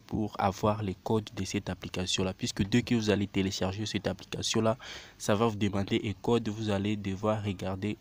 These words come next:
la vidéo jusqu'à la fin pour avoir ces codes, car ces codes là se trouvent dans la,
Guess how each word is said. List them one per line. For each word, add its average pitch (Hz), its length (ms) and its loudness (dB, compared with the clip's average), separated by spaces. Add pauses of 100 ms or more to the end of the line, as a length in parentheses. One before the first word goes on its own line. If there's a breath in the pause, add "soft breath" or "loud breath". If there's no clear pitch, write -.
(340)
la 95 100 4
vidéo 98 380 -4
jusqu'à 104 420 -2
la 92 140 -4
fin - 260 -4 (420 loud breath)
pour 104 300 -2
avoir 101 380 2
ces 95 160 -2
codes, 110 320 2 (160)
car 110 300 2
ces - 260 -6
codes 107 280 2
là 101 240 2
se - 140 -6
trouvent 101 320 -4
dans 98 160 2
la, - 160 -6